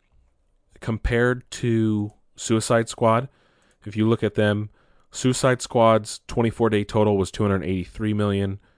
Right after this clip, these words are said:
Aquaman's twenty-four day total is two hundred eighty-seven million. So it'll be interesting to see how that plays out, to see what kind of legs Aquaman might have,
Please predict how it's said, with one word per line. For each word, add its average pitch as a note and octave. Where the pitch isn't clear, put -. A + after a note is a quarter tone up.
Aquaman's G2+
twenty-four G2
day F#2
total F2+
is F2
two -
hundred F2
eighty-seven E2+
million. D2+
So -
it'll F#2
be G2
interesting F#2+
to F2+
see F#2
how F2+
that F2+
plays F2
out, E2+
to G2+
see G2
what F#2+
kind F#2+
of E2+
legs F2
Aquaman E2
might E2
have, D#2+